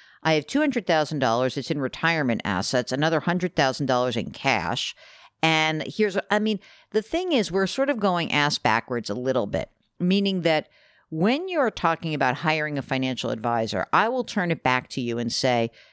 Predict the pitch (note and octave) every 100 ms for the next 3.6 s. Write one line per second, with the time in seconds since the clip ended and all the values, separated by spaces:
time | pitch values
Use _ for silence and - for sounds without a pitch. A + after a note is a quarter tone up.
0 | _ _ - D#3 A3+ C#4+ C4+ - G#3 E3
1 | - D3 C3+ A#2 C3 G#2+ D2 - _ -
2 | D3+ G#3 B3 - F#3 E3 F3 - D3+ D3
3 | D3 D3+ - C3+ C3 B2+